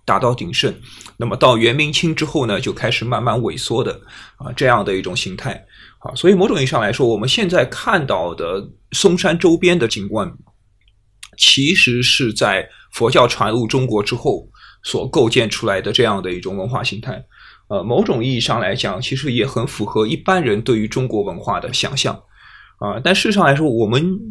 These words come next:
在一般的考察和旅游当中，某种意义上实际上看不到，呃，佛教进入到中国以前的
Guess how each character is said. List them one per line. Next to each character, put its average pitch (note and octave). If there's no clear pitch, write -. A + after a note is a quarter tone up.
在 D#3
一 F#3+
般 F#3+
的 E3+
考 -
察 A#2+
和 B2
旅 G#2
游 G2
当 A#2
中， B2
某 A#2+
种 G#3
意 F3+
义 -
上 E3
实 C3+
际 -
上 D3
看 -
不 D#3
到， A2+
呃， C#2+
佛 -
教 F#3
进 F#3+
入 D3+
到 C3+
中 F#3
国 F#3
以 A2+
前 -
的 D3